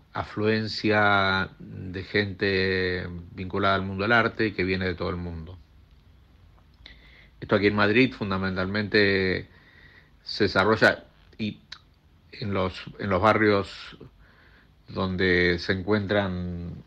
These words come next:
eh, a-, eh, emplazadas la mayoría de estos,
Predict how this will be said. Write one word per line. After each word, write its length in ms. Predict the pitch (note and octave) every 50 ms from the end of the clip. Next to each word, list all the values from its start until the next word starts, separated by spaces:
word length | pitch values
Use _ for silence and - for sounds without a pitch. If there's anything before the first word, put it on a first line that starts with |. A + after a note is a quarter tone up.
| - - - -
eh, 880 | - G1+ G1+ - - - - - - - - F#2+ - - - - - - - -
a-, 200 | - G2+ G2+ - - - - -
eh, 360 | G#2 - D#2+ - - - - - - - - - - - _ _ _ - - -
emplazadas 460 | G#2+ F#2+ F2+ G2+ F#2 - A#2 G#2+ G2+
la 80 | G2+ F#2
mayoría 540 | F#2+ F#2 F2 G2+ F#2+ G2 G#2 G#2 G2+ F#2+ F#2
de 80 | F#2+
estos, 760 | F2 - - - - - - - - - - - - - -